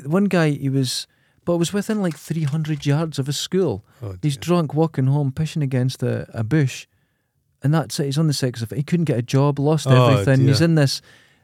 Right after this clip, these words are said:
Speaker 1: this place with all these real sex
Speaker 2: When you've
Speaker 1: offenders.
Speaker 2: got to
Speaker 1: It's
Speaker 2: pee,
Speaker 1: like, oh
Speaker 2: you've
Speaker 1: my
Speaker 2: got to
Speaker 1: God.
Speaker 2: pee.
Speaker 1: Yeah, I've all done, it happened to me. I was outside the bus station, about to do the London trip, th-, and there's
Speaker 2: Oh.
Speaker 1: no toilets there. They shut at night.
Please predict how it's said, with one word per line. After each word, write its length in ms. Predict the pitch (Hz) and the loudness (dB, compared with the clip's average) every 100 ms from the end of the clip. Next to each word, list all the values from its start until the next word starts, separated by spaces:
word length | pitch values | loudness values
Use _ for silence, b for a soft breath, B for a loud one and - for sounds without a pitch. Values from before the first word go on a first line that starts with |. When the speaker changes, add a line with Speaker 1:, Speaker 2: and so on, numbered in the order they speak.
| - | -2
Speaker 1:
this 180 | 151 - | 0 0
place 500 | - 147 170 151 - | -6 0 2 2 0
with 140 | 139 | 0
all 160 | 139 151 | 2 4
these 200 | 139 117 | 2 2
real 240 | 131 147 | 2 2
sex 360 | 127 156 175 135 | 0 0 0 2
Speaker 2:
When 80 | 131 | 4
you've 100 | 127 | 6
Speaker 1:
offenders. 180 | 131 151 | 6 6
Speaker 2:
got 60 | 110 | 4
to 40 | |
Speaker 1:
It's 80 | 117 | 0
Speaker 2:
pee, 100 | 110 | 0
Speaker 1:
like, 80 | 107 | 0
oh 40 | |
Speaker 2:
you've 80 | 104 | 0
Speaker 1:
my 100 | 131 | 0
Speaker 2:
got 180 | 104 98 | -4 -4
to 100 | - | -10
Speaker 1:
God. 140 | 82 | -10
Speaker 2:
pee. 260 | 87 98 85 _ _ _ _ _ _ _ | -6 -6 -8 _ _ _ _ _ _ _
Speaker 1:
Yeah, 120 | 147 160 | -6 -4
I've 120 | 131 | -2
all 100 | 151 | -4
done, 160 | 131 - - | -4 -8 -2
it 40 | |
happened 280 | 120 139 123 | 2 2 0
to 60 | 101 | 0
me. 180 | 127 107 | 0 0
I 100 | 107 | -2
was 200 | 104 101 | -4 -2
outside 340 | 110 107 107 | -4 -4 -6
the 60 | 104 | -4
bus 140 | 123 | -4
station, 420 | - 139 131 135 120 b b b | -2 -2 -2 -4 -6 b b b
about 260 | 104 127 - | 0 0 0
to 80 | 117 | 0
do 140 | 123 | 2
the 100 | 113 | 2
London 380 | 104 120 117 113 | 4 4 4 0
trip, 260 | - 101 - | 0 -4 -6
th-, 160 | 104 | -10
and 140 | 117 117 | -2 2
there's 120 | 123 | 4
Speaker 2:
Oh. 100 | 120 | 6
Speaker 1:
no 100 | 151 | 4
toilets 440 | 143 147 147 151 | 4 4 4 0
there. 140 | - 120 | 0 0
They 100 | 110 | 0
shut 240 | - 151 | 0 0
at 60 | 147 | 0
night. 260 | 123 113 | -4 -6